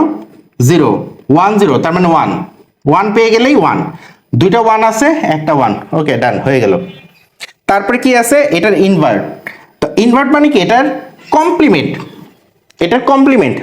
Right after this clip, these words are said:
মানে উল্টাটা হবে। So উল্টাটা কি করব? এক্স ওয়াই নট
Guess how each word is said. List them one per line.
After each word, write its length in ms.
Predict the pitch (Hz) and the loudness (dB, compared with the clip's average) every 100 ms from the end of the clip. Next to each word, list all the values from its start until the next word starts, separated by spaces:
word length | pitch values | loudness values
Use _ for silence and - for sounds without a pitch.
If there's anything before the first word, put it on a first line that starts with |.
| 143 | -2
মানে 140 | 185 233 - | -2 -4 -2
উল্টাটা 360 | 254 285 294 220 | 0 2 0 0
হবে। 180 | 165 107 92 - - _ - | 0 -2 -4 -10 -20 _ -12
So 100 | - 214 | 0 0
উল্টাটা 260 | 226 247 | 2 -2
কি 140 | 262 262 | 0 0
করব? 260 | 277 254 320 370 - - _ _ _ _ _ - | 2 2 2 0 -8 -20 _ _ _ _ _ -2
এক্স 360 | 208 262 214 - - | 0 0 -4 -6 0
ওয়াই 220 | 165 180 185 | 0 2 0
নট 160 | 202 | 0